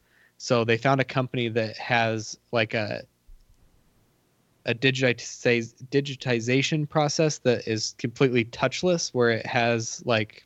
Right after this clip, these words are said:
pressurized air on both sides to hold it in place without it actually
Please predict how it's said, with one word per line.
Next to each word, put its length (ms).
pressurized 580
air 320
on 120
both 260
sides 520
to 140
hold 360
it 140
in 140
place 480
without 320
it 160
actually 420